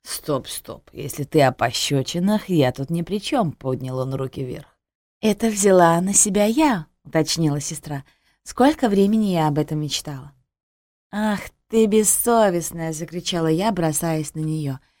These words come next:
Этим вечером мы были единственными клиентами в Эль Паис, что принесло нам маленький бонус. Хозяин угостил нас тапасами.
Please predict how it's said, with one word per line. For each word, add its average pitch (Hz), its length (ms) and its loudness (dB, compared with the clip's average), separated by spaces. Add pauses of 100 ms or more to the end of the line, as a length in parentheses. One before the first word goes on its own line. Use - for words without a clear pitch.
(420)
Этим 202 460 -2
вечером 240 520 0
мы 196 140 4
были 175 220 4
единственными 175 880 0
клиентами 143 800 0
в 139 120 -8
Эль 139 140 0
Паис, 127 500 -8 (380)
что - 240 0
принесло 170 480 2
нам 156 160 0
маленький 208 640 0
бонус. 135 540 -8 (320)
Хозяин 208 480 2
угостил 170 500 0
нас 147 320 -2
тапасами. 127 680 -10